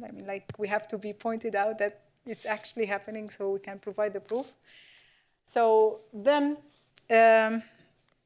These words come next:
the communities as well, the academic community and the industrial community initiated their own revolution against this because they don't want all of the design that they built for crypto to go to waste. They wanted them to be, uh, used by industry or overlaid to industry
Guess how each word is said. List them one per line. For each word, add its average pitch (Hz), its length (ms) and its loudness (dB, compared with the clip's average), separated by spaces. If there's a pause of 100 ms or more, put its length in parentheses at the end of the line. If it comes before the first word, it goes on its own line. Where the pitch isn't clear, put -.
(360)
the 226 180 -2
communities 269 600 0
as 208 140 -4
well, 208 420 -2
the 214 100 0
academic 220 440 0
community 196 520 -10
and 226 220 0
the 220 60 -2
industrial 208 360 -6
community 196 500 -14
initiated 202 520 -6
their - 180 -10
own 196 300 -4 (220)
revolution 202 560 -2
against 196 460 -8
this 202 280 -18
because 202 320 -6
they 202 160 -2
don't 202 260 -2
want 208 440 -8 (600)
all 233 160 6
of 220 80 2
the 226 80 -2
design 202 300 -2
that 202 140 -4
they 196 100 -2
built 202 220 -4
for - 160 -8
crypto - 320 -14
to 196 100 -10
go 196 160 -6
to 196 140 -8
waste. 220 400 -4
They 208 100 2
wanted 214 400 -4
them 208 160 -6
to 208 140 -12
be, 196 400 -10 (100)
uh, 190 240 -2 (180)
used 254 420 -4
by 180 180 0
industry 185 500 -10
or 180 140 -8
overlaid 220 500 -2
to 190 100 -20
industry 190 520 -14